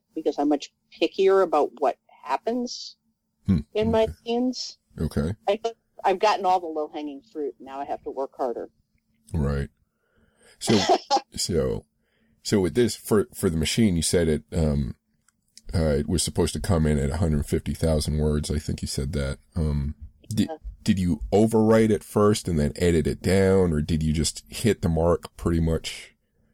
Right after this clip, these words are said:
Speaker 2: right
Speaker 1: I
Speaker 2: with the
Speaker 1: am
Speaker 2: first draft?
Speaker 1: I am a chronic underwriter. I am the anti-Stephen King.
Speaker 2: <laughs>
Speaker 1: You know,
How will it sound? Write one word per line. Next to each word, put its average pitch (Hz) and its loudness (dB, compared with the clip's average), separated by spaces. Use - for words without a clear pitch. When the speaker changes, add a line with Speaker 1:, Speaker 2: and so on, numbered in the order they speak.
Speaker 2:
right 87 2
Speaker 1:
I - -2
Speaker 2:
with - 2
the - 2
Speaker 1:
am - -6
Speaker 2:
first 85 0
draft? 92 -2
Speaker 1:
I 247 2
am 269 0
a 165 -6
chronic 190 -4
underwriter. 143 -6
I 170 -2
am 185 -2
the 156 -4
anti-Stephen 143 -2
King. - -10
Speaker 2:
<laughs> - 0
Speaker 1:
You 381 2
know, 330 4